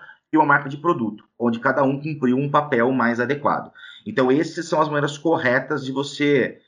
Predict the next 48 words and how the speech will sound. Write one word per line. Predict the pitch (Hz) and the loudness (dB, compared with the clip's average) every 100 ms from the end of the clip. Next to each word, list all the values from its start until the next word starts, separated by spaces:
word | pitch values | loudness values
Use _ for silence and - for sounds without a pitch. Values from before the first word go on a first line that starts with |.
| - | -6
utilizar | 135 135 151 127 113 | -4 -2 0 2 4
ou | 131 | 4
captar | 131 123 - - 110 120 101 | 2 -6 -6 2 4 4 2
e | |
ou | 107 | -2
fazer | 120 107 95 107 | 0 -2 0 -2
ou | 113 82 82 76 | 0 0 -4 -4
navegar | 92 135 135 113 113 127 | 0 2 2 2 2 2
numa | 135 147 151 | 2 0 0
crise, | 92 - 80 | -8 -8 -4
né? | 107 135 - - - | -2 -2 -6 -20 -10
Claro | - 120 127 | 0 0 0
que | |
numa | 131 123 117 | 0 0 0
crise | 117 107 | -4 -6
que | 104 104 | -10 -10
você | - | -4
não | 110 113 | 0 0
tem | 113 110 107 | 0 0 2
muito | 104 104 104 110 98 87 82 | 2 2 0 0 2 2 0
planejamento | 113 113 113 110 104 110 113 | 0 2 2 2 2 0 0
nem | 107 | 0
nada, | 101 104 | 2 4
é | 123 | 2
um | |
pouco | 123 120 | 0 0
mais | 123 123 | 0 0
difícil. | 143 139 147 202 208 - - - - | -2 -4 -6 -8 -14 -16 -16 -14 0
E | 139 | 2
aí | |
a | 147 | 4
gente | 147 147 | 2 2
vai | 147 | 2
ver | 127 143 | 2 0
que | 160 | 0
as | 127 | 2
marcas | 135 151 151 - | 2 2 -2 -8
que | 135 | -2
já | 147 | 0
estavam | 175 - 151 135 127 120 110 | 0 -2 2 2 2 -2 0
bem | 120 | 0
estabelecidas, | 117 113 127 117 110 110 - 185 127 95 - _ - - | 0 -2 -2 0 -4 -8 -8 -4 -2 -4 -8 _ -20 -12
naturalmente | 107 120 165 185 175 160 139 131 143 | -2 2 2 2 0 2 0 -4 -2
elas | 151 139 - | -2 -2 -4
conseguem | 147 147 - 117 117 120 127 127 123 120 | -10 -6 -2 0 0 -4 -4 -2 0 0
se | 104 135 | 2 0
adaptar | 120 - | 0 0
melhor, | 127 101 82 | 0 0 -2